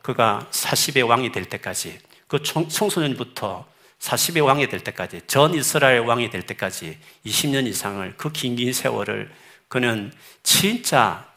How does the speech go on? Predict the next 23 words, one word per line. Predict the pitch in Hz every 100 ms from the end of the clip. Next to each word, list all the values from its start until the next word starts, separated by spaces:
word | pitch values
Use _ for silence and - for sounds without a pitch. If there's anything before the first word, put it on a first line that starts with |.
| _
도망자 | 127 135 170 170
신세로 | 156 170 156 123 107 101
살았습니다. | - 101 - - - _ _ _ _ _ - _
그렇게 | - 202 208 185 165
세상을 | 156 - 156 156
위해서, | 139 131 - 139 127
나라를 | 143 147 139 127
위해서 | 117 -
큰 | 151 - 139
일을 | 131
했음에도 | 127 135 127 110
불구하고 | 113 120 107 104 104 104 - - -
그 | - 117
왕 | 123 127 127
사울은 | - 120 117 117 113 113 -
장인임에 | - - 120 143 151 147
불구하고 | - 113 117 98 95 101 95 - -
자기를 | - 123 127 113
시기해서 | - - - 127 101 101 - 92 - - - - _ _
온 | 120 143 160
군대를 | 135 127 127 127
다 | 104 110
동원해서 | 101 107 107 - - 98 -